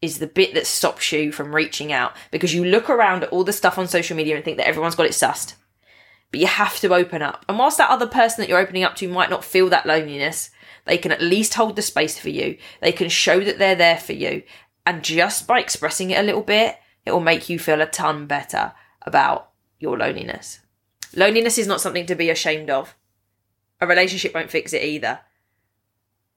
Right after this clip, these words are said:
But it is a sense of sharing things that matter with other people.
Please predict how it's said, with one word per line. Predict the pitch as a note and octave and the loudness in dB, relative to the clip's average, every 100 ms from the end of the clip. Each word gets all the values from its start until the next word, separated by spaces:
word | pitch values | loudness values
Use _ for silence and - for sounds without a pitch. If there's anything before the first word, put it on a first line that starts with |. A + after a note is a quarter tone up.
| - | -4
But | F3 | -2
it | - | 2
is | F#3 F3 | 2 0
a | |
sense | E3+ D#3 C3+ - - - _ _ _ _ _ | -2 -4 -4 -6 -6 -8 _ _ _ _ _
of | - | -6
sharing | - F3 F3 F3 D3+ D3+ | 0 4 6 6 2 0
things | D3+ D3+ E3 | -2 -4 -6
that | D3 | -4
matter | D3 D3+ - | -4 -6 -6
with | C#3 C3+ | -6 -4
other | C#3 C3+ | -6 -8
people. | - C#3+ C#3+ B2+ F#2 | -8 -8 -8 -8 -8